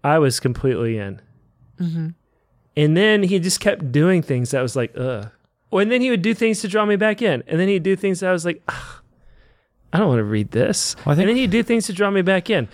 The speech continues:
Speaker 3: Well, what's
Speaker 1: And
Speaker 3: funny is
Speaker 1: it's just
Speaker 3: Go ahead.
Speaker 1: been difficult for me to get over. He has a style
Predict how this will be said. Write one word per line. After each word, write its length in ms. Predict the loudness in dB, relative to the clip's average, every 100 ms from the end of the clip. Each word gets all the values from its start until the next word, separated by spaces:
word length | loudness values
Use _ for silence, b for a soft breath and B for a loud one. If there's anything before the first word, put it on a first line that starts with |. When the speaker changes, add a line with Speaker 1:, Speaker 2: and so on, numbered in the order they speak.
| B
Speaker 3:
Well, 100 | 0
what's 140 | 0
Speaker 1:
And 80 | 2
Speaker 3:
funny 200 | 2 4
is 240 | 2 0 -2
Speaker 1:
it's 160 | -2
just 340 | 0 -4 -6 -8
Speaker 3:
Go 80 | -6
ahead. 260 | -4 -4
Speaker 1:
been 240 | 0 0 2
difficult 480 | 0 0 0 0 0
for 120 | 0
me 160 | 2
to 80 | 2
get 160 | 2 2
over. 500 | 2 2 2 0 -2 b b b
He 140 | -2 0
has 160 | 2
a 60 | 0
style 920 | -4 -2 0 2 4 4 4 2 -2